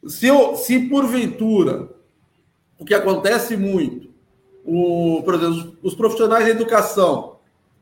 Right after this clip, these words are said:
aqui acontece muito, tipo, a pessoa, o professor mora em Peruíbe,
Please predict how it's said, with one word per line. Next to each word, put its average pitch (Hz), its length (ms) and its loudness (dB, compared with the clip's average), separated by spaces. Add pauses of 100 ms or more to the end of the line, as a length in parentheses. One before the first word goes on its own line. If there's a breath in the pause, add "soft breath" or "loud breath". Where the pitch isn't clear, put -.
aqui 147 200 -2
acontece 247 520 2
muito, 190 420 -2 (180)
tipo, 214 200 -6
a - 40 -2
pessoa, 220 480 0
o 185 160 2
professor 208 440 2
mora 196 220 4
em 175 80 0
Peruíbe, 160 600 -2